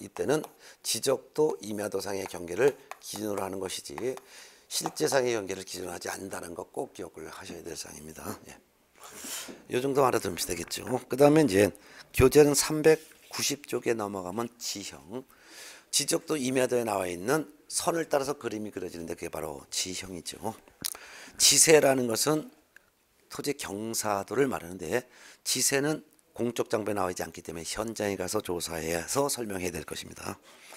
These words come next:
그 외 나머지 내용은 여러분이 한번 보시면 되겠고요. 그 다음에 삼백구십일 쪽 보면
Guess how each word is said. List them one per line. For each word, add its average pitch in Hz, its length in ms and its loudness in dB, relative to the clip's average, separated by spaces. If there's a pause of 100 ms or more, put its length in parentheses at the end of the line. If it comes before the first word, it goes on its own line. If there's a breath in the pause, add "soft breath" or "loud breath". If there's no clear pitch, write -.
(500 loud breath)
그 - 100 -4
외 127 120 6
나머지 104 440 2
내용은 113 320 2
여러분이 92 260 -2
한번 87 220 -6
보시면 80 340 -14
되겠고요. 87 540 0 (400 loud breath)
그 - 60 2
다음에 131 160 6
삼백구십일 123 840 0
쪽 - 180 -4
보면 101 440 -2